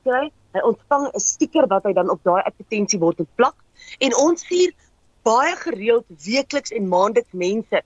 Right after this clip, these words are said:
om dan borde en plakkate af te haal wat nie toestemming van die munisipaliteit het nie. Weereens dink ek die plakkate en selfs handelaars wat u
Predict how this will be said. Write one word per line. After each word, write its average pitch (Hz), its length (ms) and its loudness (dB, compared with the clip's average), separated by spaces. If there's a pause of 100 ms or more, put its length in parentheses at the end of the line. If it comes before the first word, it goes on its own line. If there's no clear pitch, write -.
(280)
om 233 140 0
dan 233 240 2
borde 247 340 4
en 277 100 -6
plakkate 233 540 -2
af - 200 -2
te 294 100 -2
haal 165 240 0 (280)
wat 220 160 0
nie 247 200 0
toestemming 208 500 2
van 185 100 0
die 185 80 2
munisipaliteit 165 760 -2
het 165 220 -2
nie. - 140 -2 (560)
Weereens 277 640 2
dink 240 180 2
ek 240 120 -2 (460)
die 233 120 0
plakkate 294 680 0
en 226 100 -12
selfs 285 280 -2
handelaars 190 600 0
wat 202 260 -2
u 233 60 -14